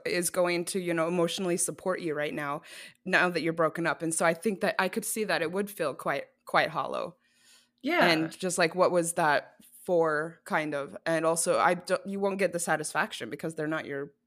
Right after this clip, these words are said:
Speaker 1: your person anymore. And also because the
Speaker 2: Yeah.
Speaker 1: strongest thing that you can do is to, you know, start relying on yourself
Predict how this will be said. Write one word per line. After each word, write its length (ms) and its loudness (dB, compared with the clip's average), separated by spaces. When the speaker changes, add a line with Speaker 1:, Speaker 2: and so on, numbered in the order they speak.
Speaker 1:
your 220 -8
person 420 -6
anymore. 420 -8
And 120 4
also 280 0
because 300 -4
the 100 -8
Speaker 2:
Yeah. 60 -6
Speaker 1:
strongest 680 2
thing 240 2
that 140 0
you 120 -6
can 220 -8
do 460 -2
is 300 0
to, 500 -2
you 120 2
know, 100 4
start 280 4
relying 400 2
on 160 -2
yourself 680 0